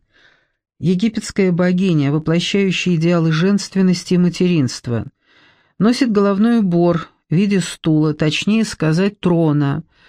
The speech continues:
помогает роженицам и оберегает детишек, покровительствует рабам, девушкам и грешникам,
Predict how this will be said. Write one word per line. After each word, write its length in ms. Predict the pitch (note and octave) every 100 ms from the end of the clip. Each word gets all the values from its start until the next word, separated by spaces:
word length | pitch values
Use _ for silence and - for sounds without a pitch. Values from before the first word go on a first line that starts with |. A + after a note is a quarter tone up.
| _ _ _
помогает 560 | F3 F#3+ G#3+ C#4+ C4+
роженицам 840 | G3 F3+ E3 G#3+ A3+ - G#3+ G#3 G3+ -
и 120 | D#3
оберегает 540 | D3+ D#3 D#3 F#3+ A3+
детишек, 680 | E3+ C#3+ - F#3+ - A3+ - _ _ _ _
покровительствует 1000 | - F3+ G#3 A3 A#3+ F#3+ - - E3 D3+
рабам, 540 | D#3 D3+ C3+ D3 G#3 G3
девушкам 640 | D#3+ F#3+ G#3 - F#3+ D#3
и 20 |
грешникам, 840 | C#3 D3 D#3+ D#3+ F3+ F3+ F3+ F3+